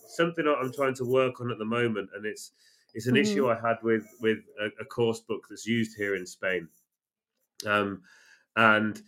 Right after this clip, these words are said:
Speaker 1: each of the, each, each unit has a quote at the start of it. And
Speaker 2: Mm-hmm.
Speaker 1: of the ten quotes, nine of them were by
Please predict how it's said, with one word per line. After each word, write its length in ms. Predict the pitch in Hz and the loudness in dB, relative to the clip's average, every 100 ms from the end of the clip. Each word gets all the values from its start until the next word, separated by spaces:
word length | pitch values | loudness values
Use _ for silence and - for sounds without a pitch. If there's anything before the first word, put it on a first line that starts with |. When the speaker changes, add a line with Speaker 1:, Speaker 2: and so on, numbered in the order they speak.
| _ _ _ _ _ | _ _ _ _ _
Speaker 1:
each 320 | 147 151 131 139 | 2 4 2 -2
of 220 | 120 110 | -2 2
the, 680 | 120 113 110 107 107 101 - _ _ _ _ _ _ 151 | 6 6 6 4 2 -2 -10 _ _ _ _ _ _ -2
each, 240 | 170 160 139 - | -2 -4 -12 0
each 220 | 180 - | 0 2
unit 380 | 156 151 143 113 | 6 6 6 2
has 100 | 117 | -2
a 60 | |
quote 400 | 117 - 117 101 | -2 2 4 4
at 100 | 95 | -2
the 60 | 101 | -8
start 340 | - 107 101 | -4 -2 -2
of 120 | 85 85 | -4 -8
it. 200 | 82 - _ _ - | -10 -14 _ _ -2
And 360 | 110 107 110 | 2 2 2
Speaker 2:
Mm-hmm. 140 | 214 202 | -2 4
Speaker 1:
of 340 | 143 131 117 | 6 4 0
the 380 | 127 127 120 117 - _ _ | 2 4 4 2 -6 _ _
ten 320 | - 131 120 | 2 2 2
quotes, 560 | 113 117 107 107 - - | 0 2 4 2 -4 -10
nine 400 | 110 123 123 117 | -2 4 6 6
of 140 | 107 | 4
them 300 | 110 104 101 92 | 2 2 -2 -4
were 100 | 101 | 0
by 260 | 110 104 | 2 2